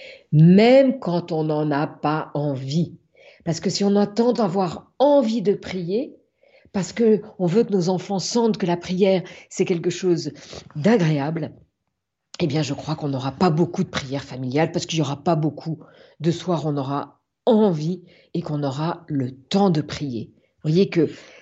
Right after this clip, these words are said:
ça nous demande vraiment, c'est une astreinte que de se dire, ça fait partie du rituel du soir. Vous voyez ? Et vous, peut-être que certains se disent, «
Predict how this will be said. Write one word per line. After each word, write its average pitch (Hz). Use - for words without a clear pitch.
ça 160
nous 160
demande 240
vraiment, 226
c'est -
une 180
astreinte 226
que 202
de 180
se -
dire, 147
ça 185
fait -
partie 175
du 160
rituel 160
du 131
soir. 117
Vous 143
voyez ? 165
Et 170
vous, 196
peut-être 349
que 220
certains 208
se 196
disent, « 170